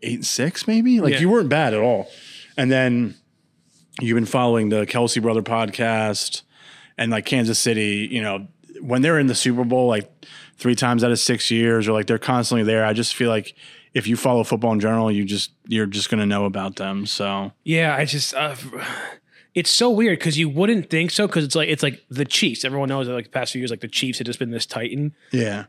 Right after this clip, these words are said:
Speaker 2: But they actually do look, with the exception of, like, Mahomes and Kelsey, they do look, like, overmatched by the Eagles 'cause the, the Eagles are so good in, like,
Speaker 1: Yeah.
Speaker 2: every position.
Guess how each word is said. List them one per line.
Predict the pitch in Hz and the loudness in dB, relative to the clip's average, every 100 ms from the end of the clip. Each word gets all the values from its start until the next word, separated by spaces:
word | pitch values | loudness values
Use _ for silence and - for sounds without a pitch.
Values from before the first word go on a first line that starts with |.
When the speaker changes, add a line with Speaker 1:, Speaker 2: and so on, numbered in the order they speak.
| _ | _
Speaker 2:
But | 175 160 | -4 -2
they | 160 151 | -2 0
actually | 147 180 196 202 185 | -2 -2 0 2 2
do | 127 151 160 | 2 2 2
look, | 151 139 147 - - - - | 2 2 0 -4 -12 -12 -6
with | 151 | -4
the | |
exception | 131 165 160 | -2 -2 -2
of, | 160 | 0
like, | 139 120 | 0 -2
Mahomes | 120 110 135 131 127 113 | -2 0 0 0 -2 -4
and | 110 | -8
Kelsey, | - 135 127 | -8 -6 -6
they | 113 117 | -8 -4
do | 156 | -2
look, | 220 185 | 0 0
like, | 170 - | -4 -2
overmatched | 131 143 147 117 113 120 127 - | -2 0 0 0 -4 -4 -2 -2
by | 117 117 | -2 -4
the | 113 | -4
Eagles | 123 147 113 110 - | -4 -2 -4 -6 -8
'cause | - 127 | -8 -6
the, | 131 113 | -6 -6
the | 139 135 | -8 -4
Eagles | 156 156 | 0 0
are | 143 | 2
so | - 143 | 2 0
good | 135 139 143 | 2 0 0
in, | 131 | 0
like, | 127 117 - 135 | -2 -4 -10 -14
Speaker 1:
Yeah. | 127 101 95 127 | -10 -8 -4 0
Speaker 2:
every | 147 147 147 160 156 | 0 2 2 2 2
position. | 143 139 123 131 - 165 185 | 0 -2 0 0 0 0 -2